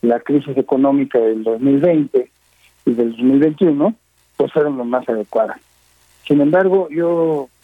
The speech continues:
difiero mucho de eso, Mario, porque si uno ve este programa económico y el que se planteó para el dos mil veinte, que se elaboró en el dos mil diecinueve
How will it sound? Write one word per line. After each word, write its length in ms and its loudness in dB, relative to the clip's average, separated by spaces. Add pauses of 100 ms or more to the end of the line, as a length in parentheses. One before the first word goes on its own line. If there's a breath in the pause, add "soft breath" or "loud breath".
(100)
difiero 420 2
mucho 320 -2
de 180 2
eso, 300 -6
Mario, 380 -2
porque 340 -4 (440)
si 160 -2
uno 260 4
ve 380 0
este 320 -2
programa 400 0
económico 680 -2 (540 loud breath)
y 100 2
el 160 0
que 140 0 (100)
se 80 0
planteó 720 0 (100)
para 200 0
el 100 -4
dos 160 0
mil 200 4
veinte, 500 -4 (680)
que 340 4 (220)
se 120 -2
elaboró 600 0
en 160 2
el 100 -4
dos 160 -12
mil 160 4
diecinueve 600 0